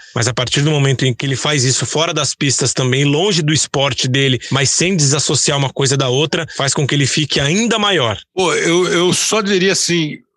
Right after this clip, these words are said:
Speaker 2: perfeito, Luiz Teixeira, perfeito, que acho que é outro, é outro ponto, assim, pra história do Hamilton, Odinei. É, num esporte que é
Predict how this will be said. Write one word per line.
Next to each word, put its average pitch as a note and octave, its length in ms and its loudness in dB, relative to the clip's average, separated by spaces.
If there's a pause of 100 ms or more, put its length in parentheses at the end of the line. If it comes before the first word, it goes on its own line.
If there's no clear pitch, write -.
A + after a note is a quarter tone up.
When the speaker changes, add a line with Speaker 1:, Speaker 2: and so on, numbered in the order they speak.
(640)
Speaker 2:
perfeito, F3+ 720 -2
Luiz C3 220 -4
Teixeira, A#2 580 -4 (400)
perfeito, C#3+ 640 -2 (640)
que C3+ 200 -2
acho C#3 300 -2
que D3+ 120 -2
é C#3+ 80 2
outro, D3+ 720 -2
é C3 120 -2
outro C#3 300 -4
ponto, D#3 380 -6
assim, D#3 460 -4 (160)
pra D#3 100 -2
história D#3 600 0
do D3+ 200 0
Hamilton, B2+ 480 0
Odinei. A#2+ 420 -2 (460)
É, B2+ 260 -4
num D3 200 0
esporte F3+ 580 -4
que F3 240 -4
é D#3 460 -2